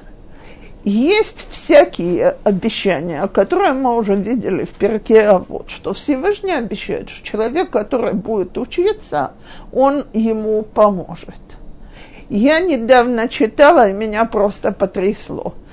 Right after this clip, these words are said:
что, значит, к Рав Шаху Зацал пришел один из его учеников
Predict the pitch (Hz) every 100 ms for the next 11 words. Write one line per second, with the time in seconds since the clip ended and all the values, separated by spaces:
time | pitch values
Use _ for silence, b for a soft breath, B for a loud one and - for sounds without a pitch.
0 | B B - - 202 202 208 - - -
1 | 240 233 226 240 - 180 - - 202 -
2 | 131 156 175 185 185 180 147 175 - 202
3 | 202 - 233 190 190 196 214 180 196 185
4 | 196 190 185 - - 190 175 - - 320